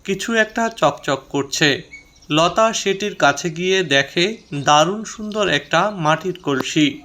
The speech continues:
সে কিছুটা অবাক হয়ে নিয়ে বলল, "এমন সুন্দর কলসি এখানে কিভাবে এলো?" তখন গাছটি বলে উঠল,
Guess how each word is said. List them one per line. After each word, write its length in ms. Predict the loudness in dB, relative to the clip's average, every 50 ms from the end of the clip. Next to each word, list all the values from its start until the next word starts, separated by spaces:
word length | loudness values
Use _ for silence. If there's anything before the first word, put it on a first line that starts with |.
| -20 -20 _ _ -20 _ -12
সে 220 | -4 0 2 2 2
কিছুটা 520 | 2 -2 -4 -2 -2 0 4 6 6 6
অবাক 480 | 6 4 4 4 4 6 6 4 4 2 0 -4
হয়ে 340 | 0 2 2 4 4 2 2
নিয়ে 160 | 0 0 -2
বলল, 560 | 0 0 -2 0 0 0 0 -2 -2 -4 -6 -14 -18 -20 -20 _ _ _ _ -8 0
"এমন 360 | 2 2 2 2 0 -4 -6
সুন্দর 380 | -10 -10 -10 -8 -6 -4 -4 -6 -4
কলসি 720 | -2 2 2 2 2 0 -2 -2 0 0 0 -2 -4 -10 _ _ _ _ _ _ 2
এখানে 380 | 2 2 2 0 -4 -4 -6
কিভাবে 580 | -6 -4 -4 -2 -2 -2 -2 0 2 4 4 4
এলো?" 340 | 4 4 2 0 0 -2 -8 -18 _ _
তখন 380 | 2 2 2 2 0 -6 -4 0
গাছটি 420 | 2 2 2 2 2 -4 -6 -6
বলে 260 | -4 -2 0 2 2 2
উঠল, 500 | 2 0 -2 -4 -2 0 0 0 0